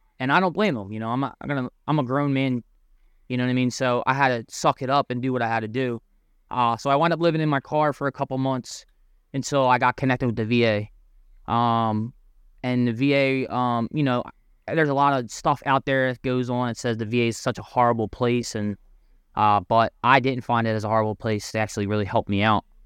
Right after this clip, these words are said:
And, you know, I, I thank God every day that, you know, that I was introduced to the V A, uh, 'cause without them, I don't know where I'd be today.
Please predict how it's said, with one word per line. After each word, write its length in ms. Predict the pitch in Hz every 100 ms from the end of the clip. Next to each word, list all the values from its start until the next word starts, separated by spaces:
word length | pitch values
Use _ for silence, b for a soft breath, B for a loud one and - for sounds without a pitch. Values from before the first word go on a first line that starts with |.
| _ _
And, 420 | - 98 104 101 -
you 140 | - 110
know, 120 | 107
I, 140 | 101 - - _ _ - - _ -
I 120 | 113
thank 220 | 131 117
God 240 | 117 117 117
every 200 | 113 110
day 280 | 120 120 110
that, 240 | 107 - -
you 120 | 107
know, 240 | 104 104 - _ -
that 140 | 117
I 80 | 113
was 140 | 113
introduced 520 | 101 110 95 117 110 -
to 80 | 110
the 100 | 101
V 200 | 107 101
A, 200 | 98 - - _ - - -
uh, 220 | 98 101 95
'cause 260 | 110 101 -
without 360 | 131 120 123 113
them, 220 | 117 110
I 60 | 113
don't 140 | 110
know 120 | 107
where 180 | 107 107
I'd 160 | 104 98
be 160 | 107
today. 440 | 92 - 107 92